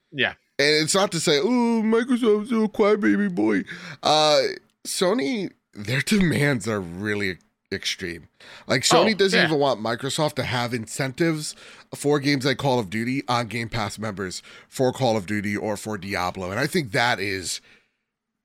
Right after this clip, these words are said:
Speaker 2: hilariously hip-, hypocritical.
Speaker 1: That is hypocritical. That is the one thing where, like, okay, whatever.
Speaker 2: You bu-,
Speaker 1: It's
Speaker 2: you literally bought quests for, like,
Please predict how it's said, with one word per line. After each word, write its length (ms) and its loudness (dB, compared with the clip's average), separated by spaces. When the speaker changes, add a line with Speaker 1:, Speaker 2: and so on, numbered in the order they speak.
Speaker 2:
hilariously 1080 2
hip-, 380 -4
hypocritical. 720 -2
Speaker 1:
That 180 2
is 180 2
hypocritical. 520 -2
That 160 4
is 140 0
the 100 2
one 220 2
thing 180 4
where, 140 2
like, 160 2
okay, 420 2
whatever. 440 0
Speaker 2:
You 100 4
bu-, 60 0
Speaker 1:
It's 280 0
Speaker 2:
you 240 0
literally 340 2
bought 380 0
quests 460 0
for, 180 -2
like, 320 -2